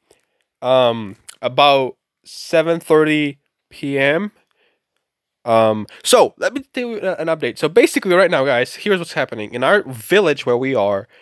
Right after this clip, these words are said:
there's no electricity. There's no energy. So the whole district is basically lifeless. Whole houses are dark.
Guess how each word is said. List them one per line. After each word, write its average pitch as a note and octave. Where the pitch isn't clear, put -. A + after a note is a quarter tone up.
there's A2+
no C#3
electricity. A2+
There's -
no C3+
energy. C#3+
So A2+
the -
whole F#3+
district F3
is B2
basically C#3
lifeless. A#2
Whole D3
houses D#3
are G#2
dark. D3